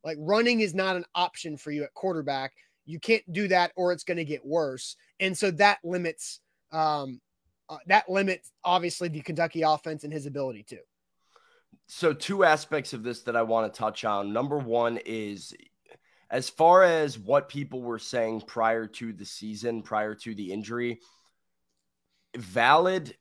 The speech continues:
Speaker 2: but also f-, keep in mind that this is what people were saying prior to his production and his performance. Like, Will Levis was on pace to be a potential number one overall pick before he had a really down year.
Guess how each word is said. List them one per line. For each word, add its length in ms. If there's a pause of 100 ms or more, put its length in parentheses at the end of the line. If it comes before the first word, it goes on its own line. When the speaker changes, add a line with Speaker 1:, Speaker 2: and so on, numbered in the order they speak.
Speaker 2:
but 220
also 480
f-, 180
keep 240
in 80
mind 300
that 140
this 200
is 60
what 180
people 280
were 100
saying 300
prior 440
to 300
his 240
production 800
and 140
his 180
performance. 720
Like, 220
Will 180
Levis 320
was 300
on 240
pace 400
to 80
be 180
a 60
potential 560
number 260
one 220
overall 400
pick 280 (420)
before 380
he 200
had 160
a 40
really 360
down 420
year. 340